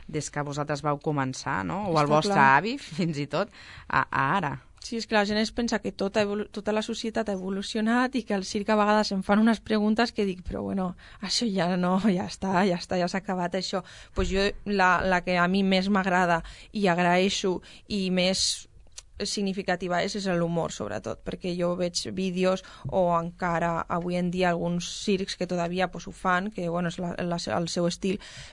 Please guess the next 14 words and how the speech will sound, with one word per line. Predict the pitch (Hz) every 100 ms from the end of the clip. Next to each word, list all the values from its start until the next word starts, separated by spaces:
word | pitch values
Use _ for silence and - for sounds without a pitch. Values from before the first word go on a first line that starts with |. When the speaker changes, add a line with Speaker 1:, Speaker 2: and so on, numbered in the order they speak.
| -
Speaker 2:
però | 202 175
aquest | 175 180
humor | 185 185 180 185 -
antic | 185 180 175 190 190 190 185 - - - -
de | 214 196 180 175 175 175
«¿Cómo | 185
están | 185 - 185 185
ustedes?», | - - 185 180 185 185 180
de, | 180 - -
de | - -
les | 190
brometes | 180 185 180 196 196
així | 190 196
tan, | 196 185